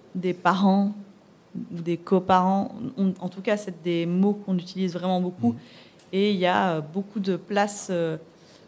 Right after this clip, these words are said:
Speaker 1: donnée, euh, donnée au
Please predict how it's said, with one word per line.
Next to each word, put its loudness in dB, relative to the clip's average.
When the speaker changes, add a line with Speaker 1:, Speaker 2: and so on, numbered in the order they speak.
Speaker 1:
donnée, 6
euh, 0
donnée 2
au 0